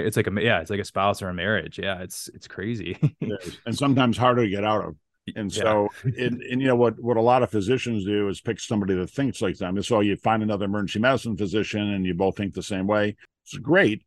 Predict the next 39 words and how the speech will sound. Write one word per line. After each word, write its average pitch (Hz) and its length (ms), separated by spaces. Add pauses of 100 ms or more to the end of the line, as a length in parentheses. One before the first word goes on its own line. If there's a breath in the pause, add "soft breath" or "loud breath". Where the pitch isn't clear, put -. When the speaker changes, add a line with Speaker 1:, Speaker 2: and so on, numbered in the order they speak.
(380)
Speaker 2:
However, 131 400
you 117 100
really 135 160
wanna 107 160
find 107 200
somebody 98 180
with 92 80
a - 20
different 82 200
skill 101 300
set. - 280 (260)
And 95 220
so, 98 380
because 98 260
otherwise, 98 480
you 101 60
know, 92 100
Henry 101 260
Ford 104 320
said, 98 200
"If 92 100
two 117 180
people 95 640
at 92 140
the 101 80
board 104 320
table 98 240
are 85 80
thinking 101 260
the 87 100
same 95 300
way, 95 200
one 92 180
of 92 60
them's 87 240
not 85 200
needed." 95 400
And 90 200
that's - 260